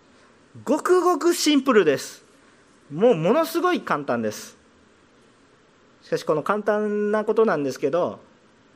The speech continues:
実行していこうとするとそう簡単かって言ったら、それはまた別問題なんです。理解することは簡単です。しかし、それをやっていく、実践していく、本当に私が知る、体験的に知るっていうことはまた別問題です。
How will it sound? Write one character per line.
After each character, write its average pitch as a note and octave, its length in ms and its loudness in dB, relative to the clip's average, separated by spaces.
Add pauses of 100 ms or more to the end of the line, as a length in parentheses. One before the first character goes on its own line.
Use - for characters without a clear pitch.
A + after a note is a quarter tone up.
(140)
実 A#2+ 280 -16
行 G3+ 140 0
し G3 80 -10
て G#3 80 2
い F#3+ 40 0
こ G3+ 120 0
う F3+ 40 -2
と C3 80 -4
す A#2+ 100 -8
る B2+ 80 -6
と A#2 100 -10
そ D3+ 200 -6
う C#3+ 60 -8
簡 D3+ 220 -8
単 C#3 180 -8
か C#3 80 -8
っ C3 40 -6
て - 80 -20
言 G2+ 80 -10
っ - 20 -20
た G2+ 100 -10
ら、 - 40 -10
そ - 140 -6
れ F#3+ 60 -2
は G3 80 -2
ま F3+ 80 -6
た C#3 100 -6
別 B2 260 -8
問 C#3 160 -4
題 F2 160 -10
な D#2+ 60 -16
ん F2+ 60 -18
で - 60 -20
す。 - 80 -20
理 F3 120 -10
解 G3 220 -2
す C#3+ 80 -6
る A#2+ 80 -6
こ A#2 80 -2
と A2+ 80 -4
は G2+ 80 -6
簡 G2+ 180 -10
単 F2 160 -10
で F2 100 -16
す。 - 200 -20
し - 40 -20
か A#2+ 120 -10
し、 - 40 -18
そ - 200 -12
れ C3+ 100 -6
を C#3+ 100 -4
や A#2 140 -4
っ A#2 40 -12
て C#3+ 160 -8
い C#3 80 -8
く、 C#3 240 -10
実 A#2+ 340 -10
践 D3+ 100 -6
し - 80 -20
て B2+ 120 -12
い - 20 -16
く、 A2+ 60 -20 (360)
本 C4+ 280 -4
当 B3+ 180 -2
に B3 120 -2
私 F#3 400 -4
が G3+ 160 -6
知 - 300 -10
る、 B2+ 240 -4
体 F3 220 -4
験 F3 240 -8
的 D#3+ 220 -10
に C#3+ 120 -8
知 C#3 120 -16
る C3+ 40 -6
っ C3 40 -8
て A#2 140 -16
い G2 40 -10
う - 20 -20
こ A#2+ 80 -10
と D3 80 -8
は E3+ 160 -4 (160)
ま G#2 120 -12
た A2 100 -8
別 F2 220 -6
問 G2 140 -6
題 C#2+ 140 -14
で E2 100 -18
す。 - 160 -20